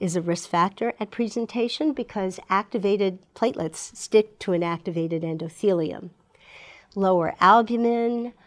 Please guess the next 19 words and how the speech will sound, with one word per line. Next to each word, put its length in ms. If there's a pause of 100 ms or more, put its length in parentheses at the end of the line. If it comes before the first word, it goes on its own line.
(120)
higher 540
band 520
count, 580 (120)
higher 320
C 360
R 220
P, 640
lower 320
sodium, 720 (420)
all 200
this, 360
all 200
the 120
laboratory 680
parameters 800
of 100
worse 380
vasculitis, 1080 (500)
uh, 560